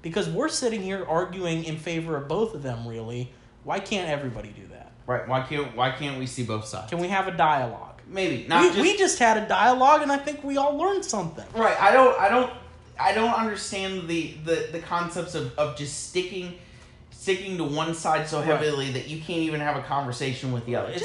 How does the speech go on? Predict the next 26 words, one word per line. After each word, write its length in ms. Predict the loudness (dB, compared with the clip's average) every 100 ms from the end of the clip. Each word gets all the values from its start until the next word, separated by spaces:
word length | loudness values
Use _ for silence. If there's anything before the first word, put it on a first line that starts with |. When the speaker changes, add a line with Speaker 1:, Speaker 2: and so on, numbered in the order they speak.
| -4
Speaker 2:
Just, 100 | -6
Speaker 1:
a, 40 |
Speaker 2:
just 220 | -6 -6
talk. 300 | -2 -2 -2
Speaker 1:
it's 160 | -4 -4
a 100 | -2
very, 480 | 0 0 -2 -4 -6
like, 340 | -4 -4 -4 -6
generational 920 | -6 -4 -2 -4 -4 -6 -6 -6 -6
thing 440 | -6 -6 -8 -12 -16 -20 -20 -20 -20 -20 -10
that, 340 | -4 -4 -6 -4
uh, 420 | -2 0 -2 -6 -10
I 120 | -10
think 340 | -6 -8 -8 -16 -20 -20 -20 -20 -20 -20 -20 -20 -20 -18 -12
the 60 | -8
baby 340 | -8 -6 -6
boomers 880 | -6 -4 -4 -4 -4 -8 -10 -12 -16 -20 -20 -16 -4
absolutely, 680 | -2 -2 -8 -8 -6 -6 -6
and 120 | -6
then 220 | -6 -8
even 380 | -8 -8 -6 -8
Gen 340 | -8 -8 -8 -8
X 360 | -6 -6 -6 -12
to 160 | -8 -8
an 80 | -8
extent, 520 | -10 -10 -8 -8